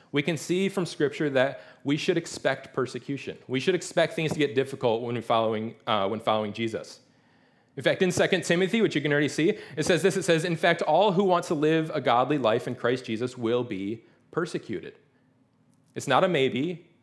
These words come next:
It's not it might happen. It's saying all that want to live a godly life will be persecuted. In fact, it makes me think of this. When I was in high school,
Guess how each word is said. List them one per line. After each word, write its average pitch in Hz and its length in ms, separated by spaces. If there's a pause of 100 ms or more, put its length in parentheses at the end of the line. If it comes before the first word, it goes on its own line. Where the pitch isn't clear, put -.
It's 120 220
not 135 120
it 165 100
might 147 200
happen. 143 460 (360)
It's - 100
saying 143 200
all 135 300
that 170 220
want 127 240
to 180 60
live 131 220
a 147 40
godly 117 360
life 101 340
will 110 280
be 101 400 (300)
persecuted. - 600 (1300)
In - 60
fact, 196 160
it 208 40
makes 214 160
me 214 80
think 185 140
of 165 60
this. 151 160
When 139 100
I 147 60
was 185 200
in 170 160
high 143 280
school, 110 540